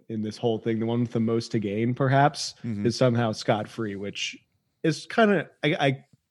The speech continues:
Speaker 1: I'm on the fence about this
Speaker 2: Mm-hmm.
Speaker 1: because, uh, it just kinda depends on what kind of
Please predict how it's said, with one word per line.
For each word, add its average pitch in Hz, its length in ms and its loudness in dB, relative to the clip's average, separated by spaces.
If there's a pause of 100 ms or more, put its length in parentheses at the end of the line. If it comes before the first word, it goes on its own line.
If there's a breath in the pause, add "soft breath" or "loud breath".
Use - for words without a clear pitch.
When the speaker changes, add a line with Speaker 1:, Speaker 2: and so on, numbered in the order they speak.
(480)
Speaker 1:
I'm 143 140 8
on 165 100 10
the 135 60 4
fence 131 280 4
about 92 240 -6
this - 400 -10
Speaker 2:
Mm-hmm. 107 240 2 (240)
Speaker 1:
because, 113 800 -2 (540)
uh, 117 500 0
it 131 220 -2
just 135 160 -4
kinda 139 160 2
depends 127 300 0
on 123 80 4
what 120 140 0
kind 117 140 0
of 107 80 -6